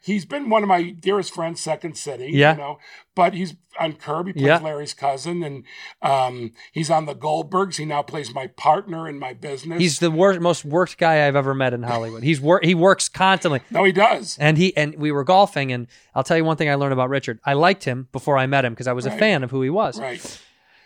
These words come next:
Speaker 2: Then we started golfing together, and we become, kinda came buddies while he was here from New York.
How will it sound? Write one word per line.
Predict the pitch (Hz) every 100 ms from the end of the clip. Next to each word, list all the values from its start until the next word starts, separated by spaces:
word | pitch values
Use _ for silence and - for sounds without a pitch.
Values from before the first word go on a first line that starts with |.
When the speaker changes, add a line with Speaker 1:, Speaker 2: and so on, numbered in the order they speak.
| -
Speaker 2:
Then | 180
we | 180
started | 180 156
golfing | 180 208 185
together, | 143 127 127 127 -
and | 151
we | 151
become, | 143 139 131 127 -
kinda | 131
came | 127 135 127
buddies | 175 131
while | 123
he | 123
was | 120
here | 131
from | 117 123
New | 123
York. | 156 160 -